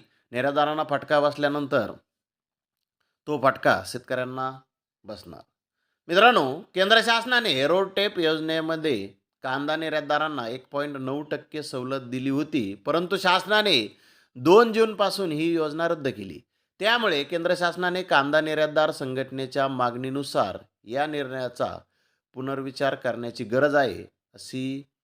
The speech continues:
प्रतिक्रिया विकास सिंग कांदा निर्यातदार यांनी केली आहे. म्हणजेच कांदा निर्यातदारांचं म्हणणं आहे की या निर्णयाचा पुनर्विचार हा व्हायला हवा.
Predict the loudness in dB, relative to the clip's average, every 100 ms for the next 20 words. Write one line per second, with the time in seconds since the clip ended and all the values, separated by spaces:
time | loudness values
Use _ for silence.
0 | _ _ _ _ _ -8 -4 0 0 0
1 | -2 -2 -4 -4 -8 -8 -4 -4 -2 -4
2 | -4 -4 -4 2 2 2 -4 -6 -8 -8
3 | _ -14 -10 -12 -12 -12 -14 -6 -6 -4
4 | -6 -6 -6 -4 -2 -4 -4 -6 -4 0
5 | 0 0 -6 -8 -6 -6 -6 -4 -4 -2
6 | 2 2 2 -4 -10 -6 -6 -6 0 2
7 | 2 4 4 4 0 0 -4 -8